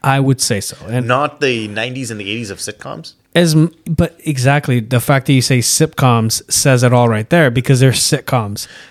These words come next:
Speaker 2: Yeah, but that was, that, don't you, and also, so, so let's, what is really the definition of television? Like, because it's changed over time, right? So
Speaker 1: For sure.
Speaker 2: is television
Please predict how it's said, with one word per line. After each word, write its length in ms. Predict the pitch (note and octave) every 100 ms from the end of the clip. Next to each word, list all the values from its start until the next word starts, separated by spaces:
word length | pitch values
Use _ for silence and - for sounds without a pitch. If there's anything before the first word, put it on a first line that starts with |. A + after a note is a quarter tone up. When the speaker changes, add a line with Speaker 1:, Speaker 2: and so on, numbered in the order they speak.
| -
Speaker 2:
Yeah, 200 | G#3+ F3
but 280 | B2+ C#3 -
that 280 | B2+ D3+ D3+
was, 320 | D#3 A#2+ -
that, 720 | A2 A#2+ - B2+ C3 - G#2+
don't 260 | C3+ F3 -
you, 60 | -
and 120 | D3+
also, 580 | E3 G3 - D#3 C#3+ - _ _ _ _ _ _ _ _ -
so, 220 | G#3 G#3
so 240 | G3+ F#3 C3+
let's, 380 | E3 F#3+ - - _
what 400 | A#2+ G#2 C3+ A#3
is 220 | B3+ B2
really 280 | G#2+ C#3+ C#3+
the 120 | A2
definition 800 | D#2+ E2+ A#2 A#2 A2+ A2+ - G#2
of 120 | F2+
television? 560 | - G2 F#2+ - G2+ - -
Like, 300 | G#2+ G2 - _ - -
because 220 | C3 D#3+
it's 200 | F3+ -
changed 560 | - - C#3+ F3 E3+ -
over 220 | B2+ A#2
time, 460 | - - G2+ F2 D#2+
right? 180 | F2+ A2+
So 200 | C#3+ B2+
Speaker 1:
For 320 | - - C3+
sure. 320 | - F3+ -
Speaker 2:
is 160 | D#3 D3+
television 800 | E3+ F3 D#3+ D#3+ D3 D3+ C#3 C3